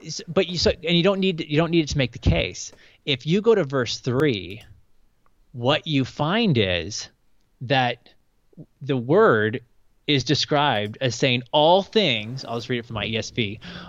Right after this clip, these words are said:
"all things were made through him, and without him was not anything made that was made."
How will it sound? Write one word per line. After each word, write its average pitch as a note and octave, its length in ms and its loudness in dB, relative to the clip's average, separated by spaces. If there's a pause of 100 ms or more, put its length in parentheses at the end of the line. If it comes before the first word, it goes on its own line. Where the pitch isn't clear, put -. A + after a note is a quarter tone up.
(140)
"all D#3 260 4
things F#3 460 -2
were B2 160 0
made B2 400 0
through C3 300 0
him, A#2 500 -2 (320)
and B2 180 0
without C3 380 0
him A2 500 0 (240)
was C3 300 0
not A#2+ 320 -2
anything C#3+ 680 -2
made G2+ 460 -4 (160)
that B2 320 -2
was A#2 240 -2
made." A#2 420 -6